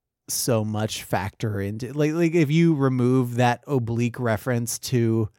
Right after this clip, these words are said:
and, and for Katniss, it's even more vague because it's, it is talking about Gale and how he looks.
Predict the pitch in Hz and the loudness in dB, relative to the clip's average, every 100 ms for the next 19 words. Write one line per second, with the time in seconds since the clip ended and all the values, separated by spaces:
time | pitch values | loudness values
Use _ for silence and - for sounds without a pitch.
0 | _ _ _ _ - 156 - 170 151 - | _ _ _ _ -4 -2 0 0 0 2
1 | 247 208 147 143 - 151 127 120 123 127 | 0 2 0 0 0 0 2 2 2 2
2 | 120 110 110 123 117 117 - - 127 - | 2 -2 -4 -2 -2 -2 -4 -4 -4 0
3 | 170 165 127 98 120 104 127 127 110 101 | 2 2 0 -2 -8 -4 -2 0 -2 -6
4 | 107 98 113 104 - 139 131 110 107 92 | -8 -8 -8 -10 -8 -4 -4 -4 -8 -10
5 | - | -14